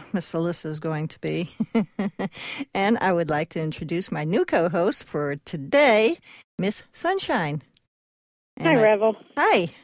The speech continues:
Speaker 1: And I think on, uh, you are Shine seven, uh, Se-, Shine seventy-two on Raw Food Talk.
Speaker 2: Yes, I am.
Speaker 1: Yes, you are.
Speaker 2: Yes, I am.
Speaker 1: So where are you calling in from?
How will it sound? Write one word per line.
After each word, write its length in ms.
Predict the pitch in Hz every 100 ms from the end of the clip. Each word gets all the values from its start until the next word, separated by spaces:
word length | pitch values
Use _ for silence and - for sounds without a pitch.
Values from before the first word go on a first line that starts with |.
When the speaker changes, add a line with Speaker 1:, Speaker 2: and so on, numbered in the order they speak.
| -
Speaker 1:
And 120 | 190
I 60 | 185
think 260 | 185 226 220
on, 280 | 214 214 208
uh, 300 | 208 208 196
you 320 | 180 220 214
are 240 | 202 202
Shine 760 | 202 - - 233 240 240 240 233
seven, 460 | - - 220 214 196
uh, 120 | 196
Se-, 280 | - 254 -
Shine 340 | - 262 262
seventy-two 880 | - 240 226 220 - - 233 190 175 -
on 180 | 170
Raw 160 | 165 170
Food 240 | - 165
Talk. 340 | - 143 - - _ _ _ _ 175
Speaker 2:
Yes, 180 | 180 -
I 120 | 208
am. 320 | 196 160 - -
Speaker 1:
Yes, 320 | - 190 -
you 140 | 247
are. 360 | 214 190 147 131 _ - - - -
Speaker 2:
Yes, 120 | 175 -
I 200 | 196 220
am. 320 | 190 175 160
Speaker 1:
So 140 | 160 254
where 180 | 294 302
are 80 |
you 180 | 294 285
calling 360 | - 240 214 190
in 140 | 185
from? 380 | - 196 214 285